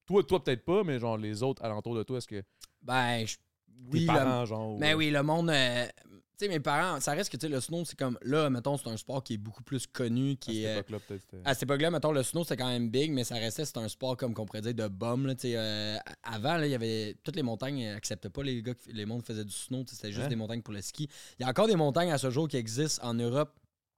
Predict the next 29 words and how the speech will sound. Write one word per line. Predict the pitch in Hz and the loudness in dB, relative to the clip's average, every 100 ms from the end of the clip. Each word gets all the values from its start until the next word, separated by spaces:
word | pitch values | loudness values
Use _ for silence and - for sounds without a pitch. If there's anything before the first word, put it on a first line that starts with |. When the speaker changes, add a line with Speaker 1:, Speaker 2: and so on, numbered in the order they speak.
| - - | -20 -14
Speaker 2:
puis | 117 - | -12 -6
je, | 139 | -4
si | - | -2
je | 143 | -2
me | |
trompe | 131 131 | -2 -2
pas, | 120 | 0
aux | 156 | 0
États-Unis, | 127 127 110 143 156 - - _ | 0 -2 0 -2 -2 -10 -20 _
que | 123 | -4
c'est | 135 | 0
seulement | - 156 156 135 | 4 4 6 4
ski | - - 156 | 2 0 2
encore, | 123 117 139 123 | 2 2 0 2
que | |
t'as | 113 | -2
pas | 107 | 0
le | 131 | 2
droit | 139 | 2
de, | 131 113 110 | 2 0 -2
de, | 107 | -4
Speaker 1:
Pour | - | -4
Speaker 2:
d'aller. | 120 120 123 | 0 2 4
Speaker 1:
quelle | 127 | 4
raison ? | 120 117 117 135 | 4 2 2 0
Est-ce | - | 2
que, | 120 113 101 | 0 0 -4
c'est | 104 - 110 | -14 -12 -12
quoi, | 101 117 | -6 -2